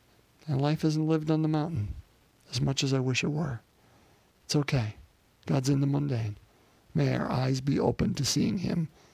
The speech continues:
in the mundane. Let's pray, and, uh, we will finish the, um, the, uh, whoops, I have to grab my rosary,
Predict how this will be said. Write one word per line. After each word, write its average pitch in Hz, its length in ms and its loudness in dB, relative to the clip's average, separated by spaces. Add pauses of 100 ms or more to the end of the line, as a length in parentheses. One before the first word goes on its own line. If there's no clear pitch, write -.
(160)
in 127 160 0
the 123 60 2
mundane. 143 460 -4 (1800)
Let's 156 200 4
pray, 208 460 8 (540)
and, 151 400 4
uh, 147 180 8
we 156 120 6
will 151 240 6
finish 190 440 2
the, 170 320 4
um, 160 360 2 (560)
the, 165 360 2
uh, 160 320 2 (560)
whoops, - 380 -2
I - 60 -20
have 143 80 -2
to - 80 -8
grab 156 200 -2
my 165 80 -4
rosary, 170 440 -2